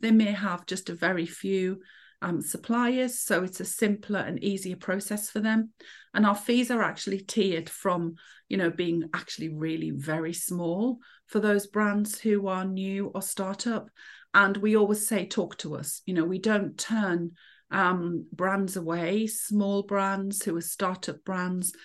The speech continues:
because of cost. This is, this is going to be a, you know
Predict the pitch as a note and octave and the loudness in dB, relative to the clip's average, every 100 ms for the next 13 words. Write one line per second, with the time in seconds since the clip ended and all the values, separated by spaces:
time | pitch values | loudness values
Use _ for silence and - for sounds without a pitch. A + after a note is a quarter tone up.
0 | - - - G3 - E3 D#3 - - D3+ | -20 -20 -4 -4 -2 -4 -6 -8 -6 -6
1 | - - G#3 F#3 F3+ - F#3+ F3+ - F3 | -4 0 0 0 -6 0 0 0 -4 -2
2 | E3+ - - E3 D3+ - E3+ - _ _ | -2 -2 -6 -4 -6 -8 -10 -12 _ _
3 | D3 _ _ - F3 D#3+ D3 | -20 _ _ -8 -2 -2 -2